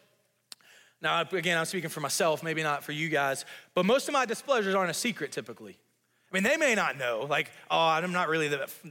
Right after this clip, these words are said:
that fond of this person." And they don't know it, but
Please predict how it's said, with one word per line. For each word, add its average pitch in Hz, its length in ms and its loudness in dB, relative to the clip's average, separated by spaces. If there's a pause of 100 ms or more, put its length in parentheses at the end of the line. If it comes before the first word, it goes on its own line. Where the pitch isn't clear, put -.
that 156 260 0
fond 175 280 0
of 135 160 -6
this 175 200 -2
person." 170 580 -2 (220)
And 185 120 0
they 285 120 6
don't 233 260 0
know 233 280 4
it, 175 220 2
but 185 200 0